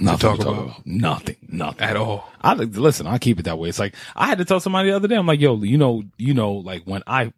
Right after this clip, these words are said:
Speaker 1: quit or <laughs> when I get fired,
Speaker 2: Yeah.
Speaker 1: this relationship is dead. None of y'all are gonna remember
Speaker 2: You know, I
Speaker 1: me."
Speaker 2: got, I got, I got a few homies that I keep in contact
Speaker 1: That's
Speaker 2: with
Speaker 1: different.
Speaker 2: from work, you know,
Speaker 1: Yeah.
Speaker 2: but, um, yeah, I, I don't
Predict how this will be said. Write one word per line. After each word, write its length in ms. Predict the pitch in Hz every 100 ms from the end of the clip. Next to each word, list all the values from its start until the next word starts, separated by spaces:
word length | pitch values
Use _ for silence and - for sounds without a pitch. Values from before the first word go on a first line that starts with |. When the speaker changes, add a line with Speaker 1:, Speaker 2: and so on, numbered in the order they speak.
| _ -
Speaker 1:
quit 200 | - - _
or 280 | 107 110 110
<laughs> 20 |
when 160 | 170 143
I 40 |
get 160 | 120 117
fired, 420 | 143 170 190 208 117
Speaker 2:
Yeah. 160 | 107 98 _ 98
Speaker 1:
this 280 | 101 143
relationship 520 | 143 143 170 247 285 294
is 160 | 104 87
dead. 240 | 71 71 _ _ _ _ _
None 380 | 90 98 127 143
of 40 | 135
y'all 120 | 117
are 20 |
gonna 140 | 110
remember 160 | 107 101
Speaker 2:
You 60 | 165
know, 120 | 165
I 120 | 143
Speaker 1:
me." 60 | 160
Speaker 2:
got, 40 | -
I 80 |
got, 220 | 147 170 139
I 60 |
got 140 | 170 151
a 40 |
few 200 | - 165
homies 320 | 139 139 123
that 100 | 113
I 60 | 110
keep 180 | - 113
in 80 | 104
contact 440 | 107 101 104 95
Speaker 1:
That's 100 | 254
Speaker 2:
with 80 | 156
Speaker 1:
different. 320 | 139 - 202
Speaker 2:
from 160 | 131 113
work, 220 | 107 101
you 80 | 110
know, 160 | 107 107
Speaker 1:
Yeah. 200 | 110 104
Speaker 2:
but, 160 | 107
um, 280 | 104 104 101 _ _ _ _ -
yeah, 300 | 143 117 117
I, 140 | 92
I 20 |
don't 200 | 127 123